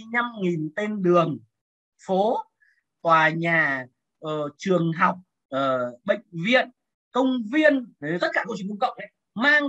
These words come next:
tên Paul Dume ở nước Pháp. Hai mươi lăm nghìn các bạn ạ. Tôi nhấn,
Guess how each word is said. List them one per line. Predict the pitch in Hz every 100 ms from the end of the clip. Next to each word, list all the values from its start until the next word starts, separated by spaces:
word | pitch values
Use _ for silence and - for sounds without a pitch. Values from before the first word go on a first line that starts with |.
| 277
tên | 269 254
Paul | 262 247 247
Dume | 226 233 226 220
ở | 190 113
nước | 196
Pháp. | - 302 _ _ _ _
Hai | - 311
mươi | 311 320
lăm | 330 330
nghìn | 320 302 220
các | 254
bạn | 277
ạ. | - -
Tôi | 262
nhấn, | 285